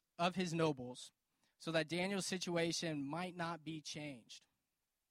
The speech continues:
Then the king returned to his palace and spent the night without eating and without any entertainment being brought to him, and he could not sleep.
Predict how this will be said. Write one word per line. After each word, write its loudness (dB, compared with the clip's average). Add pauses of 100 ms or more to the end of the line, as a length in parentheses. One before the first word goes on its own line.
(300)
Then -2
the -6
king -2
returned 4
to 4
his 4
palace 6
and 0
spent 2
the 0
night 0
without 2
eating 0 (340)
and 0
without 6
any 2
entertainment 2
being 0
brought 2
to -6
him, -14 (540)
and 0
he -2
could 2
not -2
sleep. -10